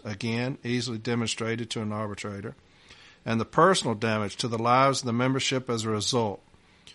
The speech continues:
why does the union not negotiate for the right of the carriers to refuse a direction from management without fear of discipline if that direction is in direct violation of a cease and desist order?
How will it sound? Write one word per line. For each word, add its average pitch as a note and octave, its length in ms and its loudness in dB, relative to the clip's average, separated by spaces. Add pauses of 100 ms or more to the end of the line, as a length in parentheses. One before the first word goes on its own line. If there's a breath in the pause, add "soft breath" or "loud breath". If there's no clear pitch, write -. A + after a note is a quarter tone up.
(160 loud breath)
why C3 220 8
does D#3 160 2
the D3+ 80 2
union D3+ 300 4
not C#3 180 4
negotiate C3+ 640 2
for C3 100 -6
the A#2 120 -2
right B2+ 280 4
of C3 60 -8
the A#2 80 -4
carriers C3 460 0
to - 100 -6
refuse C3+ 500 0
a A#2+ 60 -2
direction A#2+ 640 0
from A2+ 180 -4
management C3 580 0 (480 soft breath)
without B2+ 400 4
fear D3+ 220 2
of A#2 140 0
discipline A#2 600 0 (140)
if A2+ 160 -6
that C3+ 220 4
direction C3 500 0
is A#2+ 140 -2
in A2 100 -2
direct A#2 380 2
violation A#2 600 0
of A2 80 -4
a G#2+ 60 -2
cease A2 300 -2
and A2+ 80 -4
desist G#2 340 -2
order? C#3 400 -2